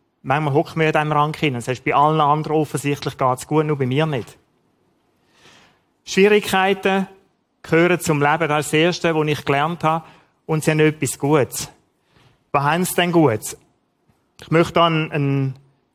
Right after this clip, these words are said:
Satz nehmen aus der Bibel. Und der hält ja eigentlich vom Hocker, oder? Seht es als einen Grund zur Freude an. Wenn du einen Blumenstrauß bekommst oder wenn du irgendeine Medaille gewonnen hast. Nein,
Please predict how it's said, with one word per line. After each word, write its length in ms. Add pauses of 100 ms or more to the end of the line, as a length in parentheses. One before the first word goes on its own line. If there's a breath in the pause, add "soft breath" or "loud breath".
Satz 380
nehmen 180
aus 120
der 80
Bibel. 440 (1800 loud breath)
Und 220
der 240
hält 220
ja 140
eigentlich 240
vom 160
Hocker, 340
oder? 340 (180)
Seht 340
es 140
als 180
einen 260
Grund 320
zur 160
Freude 500
an. 340 (1080)
Wenn 160
du 80
einen 80
Blumenstrauß 640
bekommst 520
oder 140
wenn 160
du 80
irgendeine 240
Medaille 380
gewonnen 220
hast. 160
Nein, 400